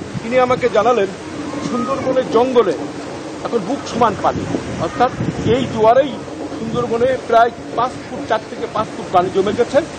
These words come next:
এবং এই ঘূর্ণিঝড় রেমাল যে কতটা আগ্রাসী রূপ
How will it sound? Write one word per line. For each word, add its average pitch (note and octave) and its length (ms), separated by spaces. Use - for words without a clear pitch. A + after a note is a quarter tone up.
এবং A3 240
এই B3 220
ঘূর্ণিঝড় A#3+ 320
রেমাল A#3 360
যে F3+ 200
কতটা A#3 400
আগ্রাসী A3 420
রূপ G#3 160